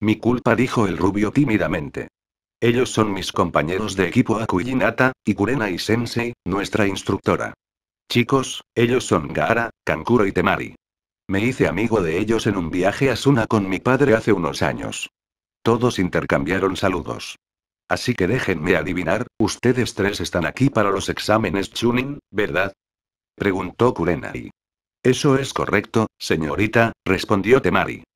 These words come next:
"Eso significa que podemos luchar entre nosotros", dijo Naruto al darse cuenta. "No serán los únicos.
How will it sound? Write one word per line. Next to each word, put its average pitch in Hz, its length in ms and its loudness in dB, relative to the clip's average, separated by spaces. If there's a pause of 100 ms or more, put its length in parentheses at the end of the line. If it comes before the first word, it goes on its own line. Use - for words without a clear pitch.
(400)
"Eso 120 240 2
significa 120 680 0
que 98 100 2
podemos 113 400 2
luchar 101 360 0
entre 87 260 -2
nosotros", 110 640 -2 (120)
dijo 127 360 2
Naruto 95 320 2
al 87 100 -2
darse 107 340 2
cuenta. 69 440 0 (520)
"No 113 200 0
serán 98 340 -2
los 85 160 -4
únicos. - 600 -4